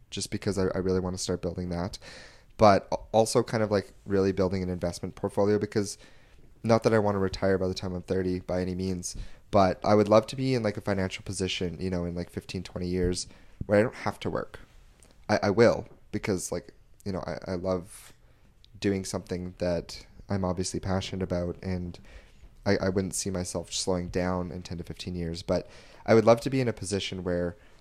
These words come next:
I don't need to make any more income to comfortably retire when I'm older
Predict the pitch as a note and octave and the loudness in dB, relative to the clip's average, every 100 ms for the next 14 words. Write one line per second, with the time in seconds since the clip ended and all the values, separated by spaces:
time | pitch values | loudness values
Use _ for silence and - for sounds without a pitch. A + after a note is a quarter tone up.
0 | - G2+ A2 B2+ G#2+ G2+ - F#2 F#2 F#2 | -2 2 2 0 -2 -4 -2 -4 -2 -2
1 | F2+ E2+ F2 F2 A2 G2+ - F#2 F2 - | 0 -2 -4 -6 -6 -6 -6 -8 -8 -4
2 | F2+ E2 - E2 - - E2+ F2 - - | -4 -4 -6 -6 -6 -10 -8 -8 -6 -8
3 | - | -10